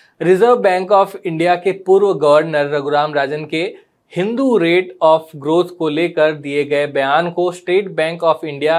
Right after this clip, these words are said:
रिसर्च की एक रिपोर्ट ने गलत बताया है। एसबीआई रिसर्च ने राजन के स्टेटमेंट को दुर्भावनापूर्ण,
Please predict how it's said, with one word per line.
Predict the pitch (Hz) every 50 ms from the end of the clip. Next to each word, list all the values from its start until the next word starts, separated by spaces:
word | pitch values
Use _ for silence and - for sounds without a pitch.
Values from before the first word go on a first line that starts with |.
| 175 185 160
रिसर्च | 139 135 135 - 185 208 226 220 220
की | - - 170 165 170 180
एक | - - - 151
रिपोर्ट | 139 135 139 135 156 185 185 165
ने | 147 147 156 185 - _ _ -
गलत | 139 156 160 156 147
बताया | 135 139 135 135 139 135 139 131
है। | 131 131 139 135 135 - _ _ _ -
एसबीआई | 233 226 214 208 247 262 269 262 254
रिसर्च | 226 220 214 240 247 247 240 240 240
ने | 247 247 247
राजन | 233 185 175 170 185 190 185
के | 185 208 202 208 202
स्टेटमेंट | 202 - - 160 151 151 160 165 175 180 185
को | 180 190 190
दुर्भावनापूर्ण, | 165 151 156 151 151 139 139 147 147 147 147 147 143 147 - 175 185 220